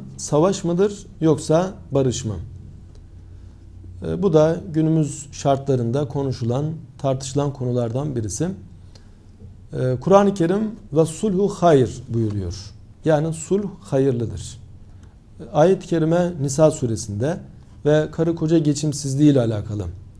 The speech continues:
Aile hayatında bazen geçimsizlik olabilir. İki taraf neredeyse boşanmanın eşiğine gelmiş olabilirler.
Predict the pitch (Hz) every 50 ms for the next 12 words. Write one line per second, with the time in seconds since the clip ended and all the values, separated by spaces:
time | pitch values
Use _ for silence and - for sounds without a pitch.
0 | - - - 151 147 143 143 151 147 139 135 127 123 127 - 117 123 143 151 135
1 | 135 131 123 117 139 143 135 135 127 - 135 127 131 - - 127 127 123 127 123
2 | 123 139 139 147 165 185 202 196 - - - - - - - - - - - -
3 | - - 156 - 175 160 - 151 147 151 139 139 151 147 143 143 139 135 135 135
4 | 135 - 143 135 135 135 135 - - - - - - - - 139 131 - 135 131
5 | 131 131 127 131 135 131 127 117 113 - - - - - - - - - 135 123
6 | - - 139 135 147 147 135 127 123 113 110 107 101 - - 107 107 104 98 98
7 | 95 92 92 104 139 175 175 -